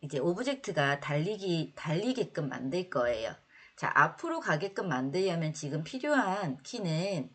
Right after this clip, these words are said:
오른쪽 화살표 키를 누르-, 누르면 이제 모양이 바뀌면서, 모양이 바뀌면서 막 달리게끔 만들어 볼 겁니다. 자, 먼저 시작에 가서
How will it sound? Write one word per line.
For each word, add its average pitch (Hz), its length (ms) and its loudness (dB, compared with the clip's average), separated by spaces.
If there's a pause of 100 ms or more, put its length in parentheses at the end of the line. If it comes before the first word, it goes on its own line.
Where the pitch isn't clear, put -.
(320)
오른쪽 269 560 2
화살표 403 480 -2
키를 226 560 0
누르-, 151 280 0 (480)
누르면 175 680 0 (440)
이제 131 240 0
모양이 208 500 2
바뀌면서, 175 960 0 (1800)
모양이 175 420 -2
바뀌면서 151 680 -2
막 135 180 -6
달리게끔 180 800 0
만들어 147 420 -4
볼 131 200 -12
겁니다. 160 680 -2 (280)
자, 147 160 -2
먼저 147 720 2 (920)
시작에 302 520 4
가서 160 800 0